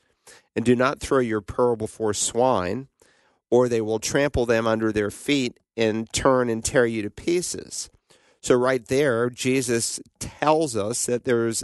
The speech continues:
a judgment that takes place where you discern that a person is, quote unquote, a dog, and that's a sermon in itself. You determine that a person is like a pig and that he has no heart for the things of God, and,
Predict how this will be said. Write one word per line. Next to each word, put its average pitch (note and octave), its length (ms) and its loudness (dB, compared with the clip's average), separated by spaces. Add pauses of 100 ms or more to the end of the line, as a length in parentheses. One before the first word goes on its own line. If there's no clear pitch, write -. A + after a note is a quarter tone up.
a A#2 100 0
judgment B2+ 640 0
that A2 180 -2
takes A#2 300 2
place A#2 520 0 (480)
where A2+ 140 2
you A#2+ 180 0
discern C3 580 2
that G#2+ 120 0
a G2+ 60 0
person B2+ 400 0
is, G#2+ 100 -4
quote B2+ 220 4
unquote, A#2 280 0
a G#2+ 60 -2
dog, A2+ 560 2
and G#2 240 -4 (320)
that's A#2+ 220 2
a A#2+ 100 4
sermon A#2 340 2
in A2 160 0
itself. A#2 720 0 (420)
You A#2+ 140 2
determine B2 560 2
that A2+ 140 2
a G#2+ 40 0
person B2 420 0
is G#2+ 120 -4
like A2+ 180 0
a G2 60 -4
pig C3+ 560 0 (560)
and A#2 320 2
that A2 320 0
he A#2 180 0
has A2 260 0
no C3 200 2
heart C3 320 0
for - 140 -4
the A2+ 140 0
things A2 320 0
of G#2 120 2
God, G#2+ 440 2
and, G#2 280 -2